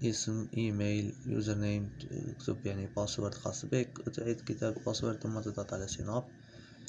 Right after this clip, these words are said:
أنا لدي حساب لذلك سأدخل مباشرة إلى حسابي. أنا لم أستثمر يعني في الموقع. يعني الموقع كل يوم يعني يعطيني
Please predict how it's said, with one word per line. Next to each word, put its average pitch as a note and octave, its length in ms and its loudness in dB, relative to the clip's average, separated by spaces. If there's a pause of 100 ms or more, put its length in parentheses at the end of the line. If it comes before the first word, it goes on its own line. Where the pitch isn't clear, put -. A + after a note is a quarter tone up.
(300)
أنا A#2+ 260 8
لدي A2+ 300 4
حساب G2+ 400 2
لذلك F#2+ 520 -2
سأدخل G2 320 -4 (140)
مباشرة F#2 320 -6 (200)
إلى G2+ 160 -4
حسابي. - 680 2 (1000)
أنا A#2 220 6
لم A#2 180 6
أستثمر G#2+ 500 0
يعني G2+ 240 0
في - 100 -6
الموقع. G#2+ 580 2 (1400)
يعني F3+ 160 6
الموقع D#3+ 360 4
كل C3+ 220 6
يوم A#2+ 280 8
يعني A2+ 240 2
يعطيني A2+ 480 0